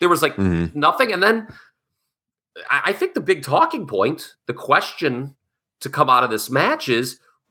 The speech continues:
Speaker 1: do you agree with them going to what appears to be an obvious Street Profits split over the Street Profits being the tag team champions? I think that's the question we need to answer.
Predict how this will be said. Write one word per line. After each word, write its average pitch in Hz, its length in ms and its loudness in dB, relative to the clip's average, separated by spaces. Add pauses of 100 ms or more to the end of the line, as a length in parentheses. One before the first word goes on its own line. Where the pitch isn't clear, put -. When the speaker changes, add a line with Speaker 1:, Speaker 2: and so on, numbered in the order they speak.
(420)
Speaker 1:
do 123 180 2
you 165 300 4
agree 143 600 2
with 120 440 0 (400)
them 120 500 0 (240)
going 120 340 4
to 117 360 -2 (120)
what 92 380 -4
appears 151 400 0
to 107 80 -10
be 98 60 0
an 92 80 2
obvious 104 440 2
Street 120 300 -6
Profits 104 400 2
split 185 560 0 (500)
over 117 720 4 (320)
the 113 60 -12
Street - 260 -6
Profits 110 300 0
being 110 160 -6
the 95 80 -6
tag 92 160 -4
team - 100 -18
champions? - 680 -4 (2250)
I 110 60 0
think 120 140 -2
that's 113 220 2
the - 80 -10
question 101 320 0
we 95 80 -4
need 95 60 -6
to 95 200 0
answer. - 300 -6